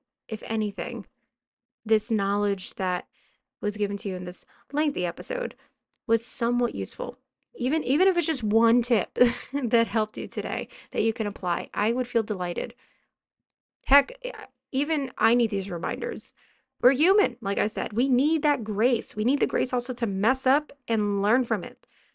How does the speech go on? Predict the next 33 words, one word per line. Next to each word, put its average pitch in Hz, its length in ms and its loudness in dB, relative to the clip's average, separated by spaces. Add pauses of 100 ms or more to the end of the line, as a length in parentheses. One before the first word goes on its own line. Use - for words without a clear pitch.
(440)
And 208 80 -2
that's 220 140 0
a 262 40 2
trick. 285 380 2 (520)
We 220 80 0
need 214 120 2
to 220 80 4
learn 226 440 4
from 202 180 -6
it. 170 140 -8 (1000)
Anyways, 190 580 0 (760)
I 208 40 -4
hope 262 160 4
that 330 100 2
you 294 80 4
enjoyed 254 220 2
the 196 120 -2
episode. 185 640 -2 (240)
If 214 180 -2
you 220 140 2
feel 285 260 -2
that 359 120 -2
this 294 140 -2
episode 220 340 -2
would 202 140 -2
resonate 190 440 -4
with 202 120 -6
someone 202 260 -4
in 190 60 -6
your 202 140 -4
life, 247 320 -2 (100)
feel 285 220 -2
free 339 420 -6